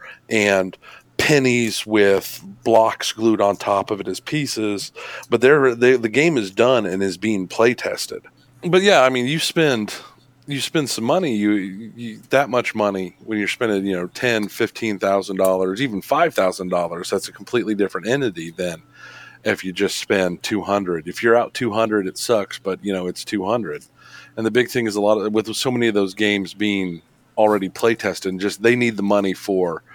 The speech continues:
to actually print the game and to a-, and do the art assets. Uh, for a pinball machine, that would be something more along the lines of having, uh, we've got a finished whitewood model. It's all done. It's playable.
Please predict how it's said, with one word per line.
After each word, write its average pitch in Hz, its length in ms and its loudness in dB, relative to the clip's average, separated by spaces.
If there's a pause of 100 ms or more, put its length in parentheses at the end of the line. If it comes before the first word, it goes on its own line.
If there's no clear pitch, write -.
(380)
to 110 80 4
actually 101 340 0
print 123 380 -4
the 110 100 -6
game 92 480 -2 (400)
and 95 360 0
to 101 140 0
a-, 98 240 4
and 92 360 -2
do 104 180 0
the 90 140 0
art 104 260 4
assets. - 760 -4 (640)
Uh, 98 280 4
for 101 240 2
a 92 60 4
pinball 147 380 2
machine, 104 360 0
that 110 120 4
would 113 120 2
be 104 80 -2
something 104 400 -2
more 98 180 2
along 95 300 0
the 92 80 -2
lines 92 420 0
of 95 160 -4
having, 87 640 -2 (460)
uh, 107 100 4
we've 101 220 0
got 104 160 6
a 101 60 4 (100)
finished - 580 -2
whitewood 104 520 2
model. 87 400 0 (720)
It's 104 160 -2
all 104 180 6
done. 90 400 0 (540)
It's 101 180 -2
playable. 98 580 4